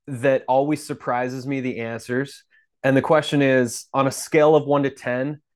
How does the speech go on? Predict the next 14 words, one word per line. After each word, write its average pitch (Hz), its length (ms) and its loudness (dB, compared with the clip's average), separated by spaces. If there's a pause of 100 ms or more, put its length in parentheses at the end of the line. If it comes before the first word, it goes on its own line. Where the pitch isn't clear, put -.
ten 143 240 -2
being 135 500 -2
you 127 160 -4
love 127 240 0
social 127 360 -8
media 123 280 -4
and 123 100 -4
couldn't 123 220 -6
live 123 140 -4
without 120 340 -2
it, 139 160 -2 (380)
and 123 180 -4
one 123 240 0
being 120 440 -4